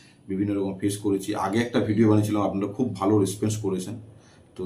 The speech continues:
সেই ভিডিওতে আপনাদের বলেছি কতগুলো গুড বা যেগুলো সত্যি ভালো সেগুলো বলেছি। আমি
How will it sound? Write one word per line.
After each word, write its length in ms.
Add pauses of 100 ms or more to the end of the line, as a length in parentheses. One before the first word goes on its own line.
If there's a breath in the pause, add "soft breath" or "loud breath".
সেই 200
ভিডিওতে 320
আপনাদের 220 (120)
বলেছি 240 (100)
কতগুলো 440 (440)
গুড 180 (1080)
বা 120 (340)
যেগুলো 200 (220)
সত্যি 240 (140)
ভালো 240
সেগুলো 220 (100)
বলেছি। 260 (1040 loud breath)
আমি 100